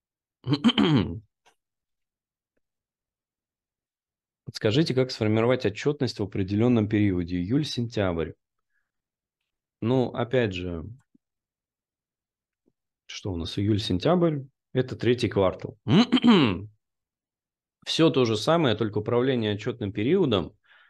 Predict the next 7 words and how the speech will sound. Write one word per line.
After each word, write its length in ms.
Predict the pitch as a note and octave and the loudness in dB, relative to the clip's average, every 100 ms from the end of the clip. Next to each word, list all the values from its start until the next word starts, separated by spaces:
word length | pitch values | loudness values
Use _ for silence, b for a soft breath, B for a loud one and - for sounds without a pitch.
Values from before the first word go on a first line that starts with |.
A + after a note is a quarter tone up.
| b b b _ | b b b _
э, 60 | - | -8
у 480 | G2 G2+ G2+ G2 G2 | -4 -2 0 0 0
вас 260 | B2 A#2+ | 0 0
будет 560 | G#2 A#2+ G2+ F2+ - _ _ | -2 -6 -6 -8 -12 _ _
не 300 | - G2+ A2+ | -4 0 2
на 440 | G2+ G2 F#2 F2 E2 C#3 | 2 2 0 -2 -6 -10
год, 440 | A2 A2 F3 F3+ | -4 2 2 0